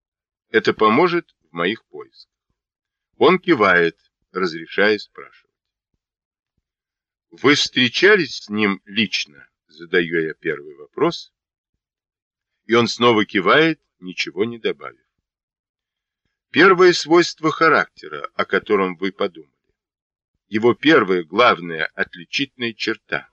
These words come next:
на ваш взгляд». Он чуть задумался,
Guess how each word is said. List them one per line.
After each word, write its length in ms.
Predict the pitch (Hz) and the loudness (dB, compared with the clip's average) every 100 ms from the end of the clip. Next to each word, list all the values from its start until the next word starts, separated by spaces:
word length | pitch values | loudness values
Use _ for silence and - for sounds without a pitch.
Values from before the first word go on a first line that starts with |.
| _ | _
на 120 | 87 76 | -14 -12
ваш 180 | 69 | -14
взгляд». 340 | _ _ 62 - _ _ _ _ _ _ _ _ _ - | _ _ -18 -18 _ _ _ _ _ _ _ _ _ -4
Он 160 | 113 | -2
чуть 240 | 113 151 135 | 0 -2 2
задумался, 720 | 131 98 85 80 _ 76 | 2 2 -2 -6 _ _